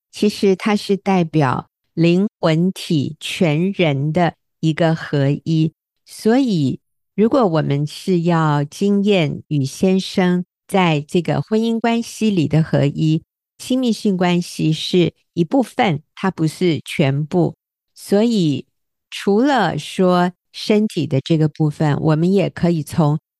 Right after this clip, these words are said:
其他的方面来着手，就是我们对先生的欣赏、仰慕，还有我们平常的沟通，我们平常的关系，你是不是喜欢享受跟他在一起？他是不是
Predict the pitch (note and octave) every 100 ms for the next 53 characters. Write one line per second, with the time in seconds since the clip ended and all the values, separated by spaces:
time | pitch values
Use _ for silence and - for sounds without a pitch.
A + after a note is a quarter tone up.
0 | _ - - D#3 - F#3+ F3+ D3+ - D#3+
1 | D#3 D#3+ D3 - _ _ - D#3+ D3 D#3
2 | - C#3 D3 - - - - _ _ -
3 | E3 - D#3 - D#3 C#3 C#3+ E3+ D#3+ -
4 | E3+ E3 - D#3+ D#3+ D#3 D3 - F#3 F#3+
5 | - D#3 C3+ - _ _ - E3 C#3 C#3+
6 | F#3 G3+ D#3 - _ _ - E3 E3 D#3
7 | C3 C#3 - D#3+ F3+ C4 - D#3+ D3+ E3
8 | F#3 E3+ D#3 D3+ - G3 G3 - G#3 F#3+
9 | F#3 F#3 E3+ E3 - F#3 G3+ G#3+ F#3 F#3+
10 | F#3 F3+ F#3 - - F#3 - _ _ -
11 | E3+ - A3+ G3 - G3+ F#3+ F3 - -
12 | C#3+ - F3 F3+ F#3 - - C#3+ - E3
13 | E3 E3 E3 D#3 D#3+ D3 C#3+ - - -
14 | F3+ F3 F#3 E3 - F3